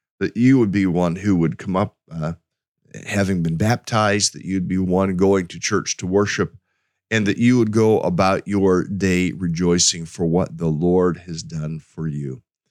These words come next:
Now, it says in verse thirty-nine, "When they came up out of the water, the Spirit of the Lord suddenly took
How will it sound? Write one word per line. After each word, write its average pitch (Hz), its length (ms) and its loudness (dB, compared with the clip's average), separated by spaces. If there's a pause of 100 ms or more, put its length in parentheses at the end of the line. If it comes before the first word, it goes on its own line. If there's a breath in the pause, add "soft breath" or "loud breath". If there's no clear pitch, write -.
(320)
Now, 120 180 2
it 117 260 0
says 117 520 2
in 101 300 0
verse 104 460 2 (100)
thirty-nine, 87 680 0
"When 90 100 -2
they 85 100 0
came 98 220 -8
up 95 160 -2
out 87 140 2
of 87 60 0
the 87 40 0
water, 87 320 2
the 82 80 0
Spirit 104 380 -2
of 90 60 -4
the 95 80 -2
Lord 92 260 0
suddenly 101 480 -2
took - 340 -6